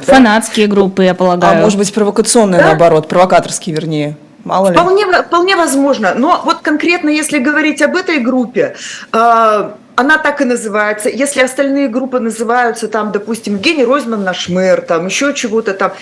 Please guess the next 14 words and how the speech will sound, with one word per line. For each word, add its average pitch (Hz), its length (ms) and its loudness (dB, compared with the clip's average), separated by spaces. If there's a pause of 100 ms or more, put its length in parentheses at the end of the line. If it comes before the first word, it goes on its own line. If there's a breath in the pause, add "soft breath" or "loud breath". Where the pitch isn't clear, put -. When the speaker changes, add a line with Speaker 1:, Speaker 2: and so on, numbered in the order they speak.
(160 loud breath)
Speaker 1:
это 359 200 2
называется 294 580 2
именно 262 300 2
именем 208 640 -2
Евгений 240 400 -2
Speaker 2:
Мгм. 202 80 0
Speaker 1:
Ройзман. 185 300 -4 (1040 loud breath)
У 247 60 4
этой 381 240 0
группы 269 360 -2
есть 240 560 -4 (280)
владелец, 233 760 -2 (880 loud breath)
есть, 262 540 0
э, 285 260 4